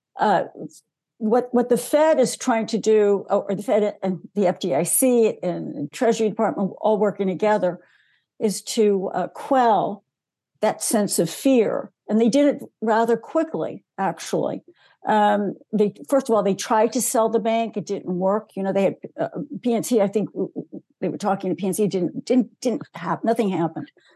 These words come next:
So the next thing you know, you get a statement that the deposit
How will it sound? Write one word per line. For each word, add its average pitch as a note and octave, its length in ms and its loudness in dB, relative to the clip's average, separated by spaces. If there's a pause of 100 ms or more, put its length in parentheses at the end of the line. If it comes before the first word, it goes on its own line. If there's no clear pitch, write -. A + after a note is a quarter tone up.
(240)
So A3 400 6
the A3+ 120 4
next C4+ 260 2
thing C4 160 4
you A#3+ 80 0
know, G#3 220 4
you G#3 100 4
get G3+ 420 0
a G3 360 -2 (400)
statement A#3+ 720 2
that G3 200 -2
the F#3 220 0 (800)
deposit C4+ 760 0